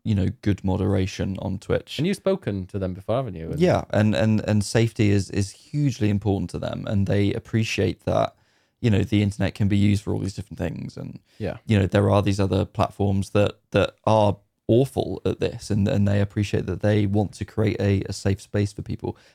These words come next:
Speaker 1: and they don't always get it right, but
Speaker 2: No.
Speaker 1: they're at least trying. Whereas these other places are just, anyone can do anything on there, and
Speaker 2: Yeah.
Speaker 1: it's absolutely horrific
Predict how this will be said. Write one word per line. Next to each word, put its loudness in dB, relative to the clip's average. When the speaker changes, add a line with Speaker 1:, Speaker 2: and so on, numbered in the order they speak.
Speaker 1:
and 4
they 6
don't 2
always 2
get 2
it 0
right, 0
but 2
Speaker 2:
No. -2
Speaker 1:
they're 4
at -2
least -2
trying. 0
Whereas 2
these 0
other 4
places -2
are 0
just, -6
anyone 4
can 2
do 2
anything 0
on -14
there, -10
and 0
Speaker 2:
Yeah. 0
Speaker 1:
it's -14
absolutely -4
horrific -4